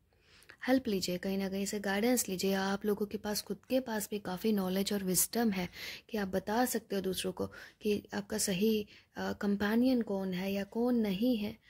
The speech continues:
कौन चीट कर रहा है या whatever, आपके पास ये समझ ऑटोमेटिकली है, एक्सपीरियंस है इस चीज़ का, विजडम जिसको बोलते हो, एक नेचुरल विजडम है आप लोगों के पास। हम्म।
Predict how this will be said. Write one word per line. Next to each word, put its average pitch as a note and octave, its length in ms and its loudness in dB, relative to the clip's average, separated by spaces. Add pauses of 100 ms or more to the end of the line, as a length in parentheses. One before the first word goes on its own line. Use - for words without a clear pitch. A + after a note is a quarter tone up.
(200)
कौन B3 340 6
चीट G3+ 340 -2
कर G3 160 2
रहा G3 80 2
है G3+ 60 2
या G#3+ 100 4
whatever, C4+ 320 2
आपके B3+ 220 -2
पास C#4 220 0
ये C#4+ 60 2
समझ A#3 440 0
ऑटोमेटिकली A3 760 2
है, G#3+ 140 -2
एक्सपीरियंस B3 760 2
है F#3+ 120 0
इस - 160 -4
चीज़ F#3 140 -2
का, G#3 80 0
विजडम G#3+ 520 4
जिसको G#3 300 2
बोलते F3+ 320 -4
हो, - 180 -20 (540)
एक A#3 120 -10
नेचुरल A#3 420 -2
विजडम A#3+ 440 -2
है A3+ 140 -2
आप G3 140 -6
लोगों F#3 240 -8
के F#3+ 120 -10
पास। G3 360 -12 (200)
हम्म। G#3 300 -4